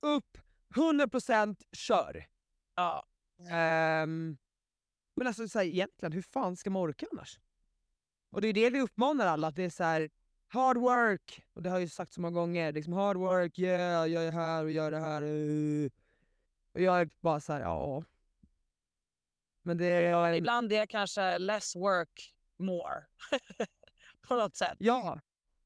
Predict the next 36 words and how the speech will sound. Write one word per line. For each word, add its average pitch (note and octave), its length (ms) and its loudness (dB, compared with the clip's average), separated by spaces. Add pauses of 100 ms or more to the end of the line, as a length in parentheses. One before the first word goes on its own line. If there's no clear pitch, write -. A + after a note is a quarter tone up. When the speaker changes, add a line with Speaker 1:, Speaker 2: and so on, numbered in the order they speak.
(400)
Speaker 1:
Ja, G#3 100 -2
men A3+ 80 2
verkligen. F#3+ 680 2
Alltså, E3+ 480 2 (840)
det, G3 260 4 (1300)
det G#3 140 2
är G#3+ 60 4
verkligen. E3+ 240 2
Sen F#3 180 0
så G3 100 -2
säger F3+ 160 2
jag, D#3 60 0
visst, - 240 -4
viss-, - 400 -4
vissa F#3 360 -2
som F3 140 -4
kanske E3 220 0
är F#3 80 0
soffpotatisar, E3 720 -2
men E3 40 0
jag D#3 80 -2
tror E3+ 100 -2
inte E3 120 -6
det D#3+ 60 -2
är - 20 0
så - 120 -8
många D#3 180 -2
som D#3 140 -6
lyssnar D#3 220 -4
på D3+ 80 -6
den D3 60 -4
här C#3+ 60 -4
podden D3 360 -2
som E3+ 120 -4
är D3+ 180 0
det. D#2+ 180 -6